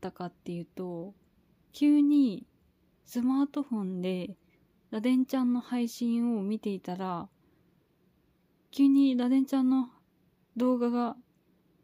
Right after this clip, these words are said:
くるくるし始めて、つまりこう、動画が見えない状態になり始めて、ストップされて、「え？この状況何？」ってなったらしいんですよ。で、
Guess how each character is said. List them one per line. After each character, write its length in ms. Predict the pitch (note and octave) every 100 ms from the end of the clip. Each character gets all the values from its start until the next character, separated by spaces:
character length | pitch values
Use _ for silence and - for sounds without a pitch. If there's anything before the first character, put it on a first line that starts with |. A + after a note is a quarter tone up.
| _ _ _
く 120 | -
る 100 | C4+
く 120 | B3 A3
る 120 | G3+
し 140 | -
始 240 | G#3 G#3 G#3
め 140 | F#3+
て、 340 | F#3 F3+ - - _ _ _
つ 120 | -
ま 160 | B3 A#3
り 120 | G3
こ 400 | - F#3 F3 E3 - _ _ _ _ _ _ _
う、 40 |
動 140 | A3+ A#3+
画 100 | A#3
が 120 | A3+
見 180 | G#3 A#3
え 40 |
な 140 | C4 A3+
い 60 |
状 180 | F#3 F3+
態 180 | - F#3+
に 300 | F3+ F#3 F#3+
な 80 | G3+
り 80 |
始 260 | G3 G#3 G3
め 140 | F#3
て、 320 | E3+ F#3+ F3+ G3
ス 180 | - C#4+
ト 60 |
ッ 20 | C4
プ 200 | - G3+
さ 140 | G3
れ 100 | F#3
て、 380 | - F3+ F3 G3+ _ _ _ _ _ _ _ _ _ _ _ -
「え？ 160 | C4+ - _ _
こ 100 | -
の 120 | C#4+ D4
状 140 | D4+
況 280 | D4 D4 C#4+
何？」 320 | C#4 C4+ B3+
っ 20 |
て 160 | B3 G3+
な 160 | F#3+
っ 40 | F#3+
た 180 | - F3+
ら 80 | F3+
し 140 | -
い 40 |
ん 80 | F3+
で 80 | E3+
す 120 | -
よ。 120 | F3+ - _ _ _ _ _ _ _ _ _ _ _ _ _ _ _ _ _ _ _ _ _ -
で、 340 | B3 G#3+ E3